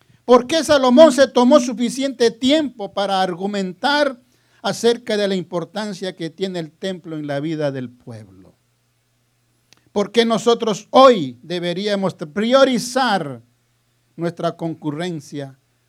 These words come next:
a la casa de Dios? El pasaje bíblico nos da tres razones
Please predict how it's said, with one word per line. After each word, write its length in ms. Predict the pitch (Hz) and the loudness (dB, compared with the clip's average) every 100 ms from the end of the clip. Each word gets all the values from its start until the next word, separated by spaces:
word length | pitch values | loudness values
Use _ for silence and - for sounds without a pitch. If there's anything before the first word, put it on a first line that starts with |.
| _ | _
a 80 | 135 | -12
la 180 | 127 123 | -12 -14
casa 340 | 139 - 127 | -18 -16 -16
de 140 | 120 | -16
Dios? 500 | 113 117 190 _ _ _ _ _ _ _ _ _ _ _ _ | -14 -14 -16 _ _ _ _ _ _ _ _ _ _ _ _
El 140 | 135 | -10
pasaje 360 | 147 139 180 175 | -8 -6 -6 -6
bíblico 380 | 175 180 170 165 | -6 -6 -6 -6
nos 160 | 156 | -4
da 180 | 151 170 | -4 -4
tres 280 | - 196 226 | -2 -2 -2
razones 760 | 220 202 - 247 233 196 - | -2 -4 -2 -4 -2 -6 -8